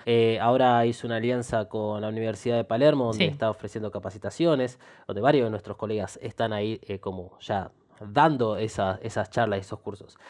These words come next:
Speaker 1: Y está re bueno, pero a la vez, lo que vos decís, dependemos de una plataforma, dependemos de cómo muestra, cómo es la descubribilidad. Y lo bueno del podcast es que es multiplataforma.
Speaker 2: Exacto.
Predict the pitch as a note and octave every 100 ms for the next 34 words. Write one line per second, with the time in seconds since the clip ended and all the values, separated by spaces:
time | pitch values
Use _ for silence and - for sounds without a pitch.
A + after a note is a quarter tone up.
0 | - - B2 D#3+ F3 F3 A#2 - - A2+
1 | A#2 C3+ D3+ D#3+ - - _ - G2 F#2+
2 | A2+ D3+ C3 - - - G2+ G#2+ A2 G2+
3 | G2+ G2 F#2 F#2 G#2+ - F3+ D#3 C3 G2+
4 | F#2+ G2+ G2+ G2+ G2+ G2 G2 G2 - G2
5 | F#2 - - B2 G2+ G2+ F2+ - F#2+ G2+
6 | G#2+ C3 D#3 E3 D#3 D#3 - - A#2 -
7 | B2+ C3 G#3+ A#3+ A#3+ F#3+ F3+ F#3+ F3 C3+
8 | D#3+ E3 F3+ E3+ D#3+ E3 E3+ E3+ - -
9 | D3 D3 - C#3+ C#3 B2+ C3+ C#3 C#3 B2+
10 | B2+ B2+ F#3 D#3+ D3 C#3+ - G#3+ G3 E3+
11 | G3+